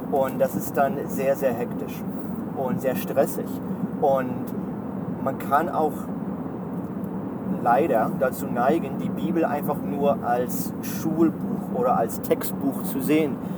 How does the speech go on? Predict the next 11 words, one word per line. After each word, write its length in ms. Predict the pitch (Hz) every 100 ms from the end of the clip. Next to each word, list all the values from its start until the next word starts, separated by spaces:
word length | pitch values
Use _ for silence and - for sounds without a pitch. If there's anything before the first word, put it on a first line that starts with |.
| - - 160
und 140 | 151
nicht 220 | 175 185
etwa 360 | 160 - 151 139
als 480 | 120 131 - - - - - - -
Gottes 480 | 139 - 147 135 -
Wort, 400 | 127 151 127 135 - -
dass 240 | 127 -
man 200 | 131 139 - -
den 240 | - - -
Privileg 640 | - - - 135 151 - 95
hat, 140 | 123